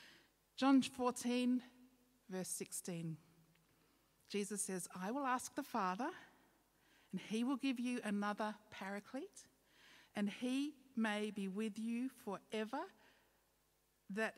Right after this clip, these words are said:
is the Spirit of truth, whom the world can't receive because it does not see him or know him. But you know him, because he abides in you and he will be in you sorry, he abides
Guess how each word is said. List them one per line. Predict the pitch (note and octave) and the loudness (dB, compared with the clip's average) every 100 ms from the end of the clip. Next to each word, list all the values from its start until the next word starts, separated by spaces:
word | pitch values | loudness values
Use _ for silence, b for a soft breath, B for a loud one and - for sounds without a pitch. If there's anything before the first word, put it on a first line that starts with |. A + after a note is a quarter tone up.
| - | -8
is | - G3 | -8 -6
the | F3 | -6
Spirit | - - - B3+ C#4+ C#4+ | -6 -6 -4 0 0 0
of | C4 | -2
truth, | - - C4+ G#3 - | -4 -2 -2 -2 -2
whom | A#3 G#3 | 0 0
the | F3+ | 0
world | F#3+ B3+ F4 - | 2 2 2 0
can't | C#4 A#3 F3+ | 0 0 -2
receive | F#3+ - A3 A#3+ A#3+ | -6 -2 -2 -2 -4
because | A#3+ A#3 A#3+ A3+ | -8 -4 -4 -4
it | G#3 | -6
does | - A3+ G#3+ | -6 -2 0
not | A3 G#3 - | 0 -2 -6
see | - G#3 G3 | -6 -4 -4
him | G3 D4 F4 D#4+ - | -2 -2 -2 -8 -8
or | - A#3 A#3 A#3 | -2 -2 -2 -2
know | G#3 G#3 G#3+ A3 | -2 -2 -2 -4
him. | F#3+ E3+ D#3+ - B B B B B _ - | -6 -10 -12 -18 B B B B B _ -14
But | - - | -14 -12
you | F3+ F3+ G3+ G#3 G#3 G#3 G#3+ - - | -10 -2 0 2 0 -2 -6 -6 -2
know | F#3 F3 F#3 | 0 0 -2
him, | F#3 F3 D#3+ D#3+ - _ B B B | -4 -6 -6 -8 -12 _ B B B
because | G#3 A3 G#3 | -6 -2 -2
he | G#3+ G3+ | -4 -6
abides | F3+ - G3+ A3+ B3+ A#3+ | -8 -4 0 0 0 -2
in | B3+ A#3 | 2 4
you | A3+ A3+ A3+ | 4 0 -2
and | G3 | -4
he | G3 G3 | -4 -4
will | F#3 F3+ - - | -4 -6 -6 -4
be | A3 A3+ A3+ A3 | -2 -2 -4 -4
in | G3+ G3+ G3+ - - | -4 -2 -4 -8 -12
you | F#3+ G3 G3 G3 b b b b b - | -8 -4 -4 -6 b b b b b -6
sorry, | F#3+ F#3 | -2 -2
he | G3 G3+ G#3+ | -4 -2 -2
abides | F3 G#3 G3 G3+ F#3 | 2 2 4 2 -2